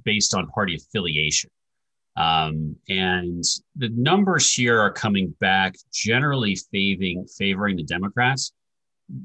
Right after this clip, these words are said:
I will caution, however, that when you look at this, that if you have Republicans that have, um, polled as more likely to go vote in person, this doesn't mean that the Democrats necessarily ahead,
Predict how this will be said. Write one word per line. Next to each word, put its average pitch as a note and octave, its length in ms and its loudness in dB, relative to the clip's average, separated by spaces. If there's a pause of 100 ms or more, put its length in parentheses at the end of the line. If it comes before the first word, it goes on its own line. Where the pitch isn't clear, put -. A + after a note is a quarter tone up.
(300)
I A#2+ 120 2
will B2+ 240 4
caution, D3+ 540 2
however, F#2+ 680 4
that F#2 240 2
when F#2+ 180 0
you F#2+ 120 0
look B2 180 0
at A2+ 100 -4
this, - 240 2
that F2+ 200 2 (300)
if A#2+ 220 -8
you G#2 140 0
have A2+ 420 2
Republicans G2+ 760 0 (320)
that F#2 240 -2 (220)
have, F2 140 -4 (160)
um, F2 420 -2
polled A#2+ 380 6
as F#2+ 200 0
more F#2+ 180 2
likely F#2 280 0
to E2+ 80 -4
go E2+ 140 -2
vote F2+ 200 0
in - 60 -12
person, G2 480 2 (400)
this A#2 120 2
doesn't D3 340 4
mean C3 280 4
that A2 120 2
the G#2+ 60 -4
Democrats G2 440 0
necessarily E2+ 460 -2
ahead, G#2 520 0